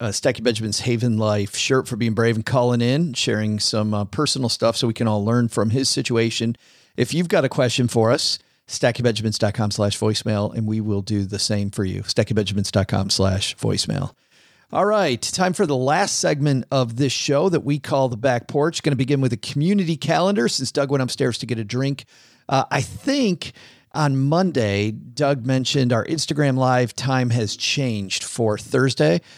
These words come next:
and I believe it's a little different than what we even said on Monday. Katie Krimitsos joining us. She leads the Women's Meditation Network. If you've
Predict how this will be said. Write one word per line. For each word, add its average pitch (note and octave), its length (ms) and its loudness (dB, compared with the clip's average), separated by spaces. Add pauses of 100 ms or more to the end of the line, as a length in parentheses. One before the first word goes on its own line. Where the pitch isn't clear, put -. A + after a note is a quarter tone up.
(180)
and B2 140 0
I A#2+ 140 2
believe G3 1200 0
it's E3 180 -4
a E3+ 60 -2
little D3+ 100 -2
different C3+ 280 -2
than B2 60 0
what B2+ 120 0
we B2+ 80 0
even A#2 160 -2
said B2 180 2
on A2+ 160 0
Monday. G2+ 460 0
Katie G3 260 0
Krimitsos F#3+ 580 0
joining C#3+ 380 2
us. C#3 240 2 (320)
She - 240 0
leads E3+ 240 2
the C#3+ 80 -2
Women's C#3+ 300 0
Meditation C3+ 580 0
Network. A#2+ 460 0
If A2+ 160 -2
you've A#2 320 -2